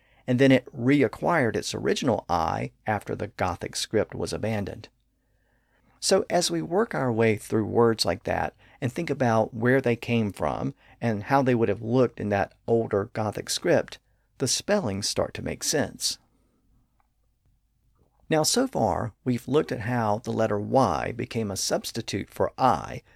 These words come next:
because the I was hard to read. But remember that the letter U was also hard to read in that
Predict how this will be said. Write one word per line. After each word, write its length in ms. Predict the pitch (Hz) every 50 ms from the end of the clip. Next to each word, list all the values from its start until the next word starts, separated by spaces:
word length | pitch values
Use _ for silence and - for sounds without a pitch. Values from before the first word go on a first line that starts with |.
| _ _ -
because 380 | - - - 104 101 101 -
the 240 | - 107 107 104 - _ _ _ _
I 240 | - 95 92 92 95
was 180 | 95 - - -
hard 260 | - 98 90 85 -
to 80 | - 95
read. 380 | 98 151 165 135 98 101 - - _ _ _ _ _ _ _ _ _ _ _ _
But 140 | - 175 -
remember 340 | 196 185 196 233 254 285 269
that 180 | 233 - -
the 100 | - 139
letter 260 | 135 135 143 127 123
U 640 | 113 107 113 117 131 175 240 254 214 147 131 131 127 -
was 180 | - 123 123 -
also 460 | 139 175 214 247 240 - - 139 117 -
hard 280 | - 113 107 98 - -
to 80 | 107
read 300 | 101 101 98 85 80 69
in 120 | 78 85 85
that 180 | 87 90 -